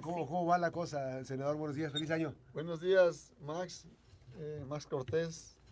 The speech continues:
Speaker 3: y a todo el equipo. Aquí nos acompaña también Francis Bravo,
Speaker 2: Buenos días.
Speaker 3: eh, Yadira Batista y el Pollito, compañero aquí que siempre está poniendo los, la cuestión técnica.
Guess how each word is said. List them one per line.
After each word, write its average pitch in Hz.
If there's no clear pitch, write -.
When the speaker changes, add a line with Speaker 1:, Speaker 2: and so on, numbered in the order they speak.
Speaker 3:
y 131
a 127
todo 151
el 170
equipo. 147
Aquí 156
nos 143
acompaña 135
también 139
Francis 147
Bravo, 151
Speaker 2:
Buenos 151
días. -
Speaker 3:
eh, 120
Yadira 135
Batista 139
y 120
el 117
Pollito, 139
compañero 151
aquí 143
que 127
siempre 147
está 139
poniendo 135
los, 127
la 135
cuestión 151
técnica. 175